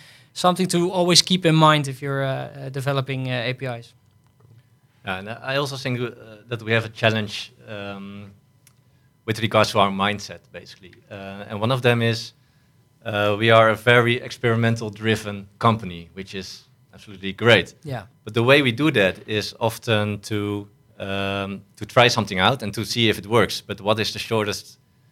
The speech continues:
Speaker 2: or what takes the least, uh, amount of time to do that? That is to build it, uh, uh, to build it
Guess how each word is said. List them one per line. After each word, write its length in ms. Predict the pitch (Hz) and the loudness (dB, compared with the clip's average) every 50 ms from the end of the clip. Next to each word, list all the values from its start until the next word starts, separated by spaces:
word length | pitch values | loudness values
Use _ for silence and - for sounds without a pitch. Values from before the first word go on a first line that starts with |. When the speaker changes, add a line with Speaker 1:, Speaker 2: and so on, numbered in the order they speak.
| _ _ _ _ | _ _ _ _
Speaker 2:
or 100 | 107 101 | -2 2
what 160 | 107 113 113 | 2 2 4
takes 220 | 127 120 110 - | 4 4 4 4
the 100 | - 107 | 0 -2
least, 500 | 101 101 110 113 110 - - - - - _ _ _ _ _ _ _ _ _ _ _ _ _ | -2 0 0 -2 -2 -4 -8 -14 -20 -20 _ _ _ _ _ _ _ _ _ _ _ _ _
uh, 160 | - 104 101 95 | -6 -4 -2 0
amount 240 | 101 101 104 101 98 | 0 0 0 0 -2
of 100 | 95 - | -4 0
time 220 | - 113 110 104 | 4 4 4 4
to 100 | 95 107 | 2 0
do 140 | 101 123 135 | 2 2 4
that? 300 | 127 92 87 - - - | 4 2 2 -2 -6 -8
That 140 | - 98 98 | -8 -6 -4
is 180 | 101 98 - - | -4 -4 -6 -8
to 160 | - _ 104 | -14 _ -8
build 220 | 90 104 107 104 | -2 0 0 2
it, 100 | 104 98 | 2 2
uh, 140 | 98 101 101 101 - _ _ - | 2 2 2 0 -4 _ _ -18
uh, 100 | 98 92 | -18 -12
to 160 | - - 98 | -10 -4 0
build 220 | 110 113 110 104 | 2 2 4 4
it 240 | 104 101 98 - - | 2 0 -2 -6 -14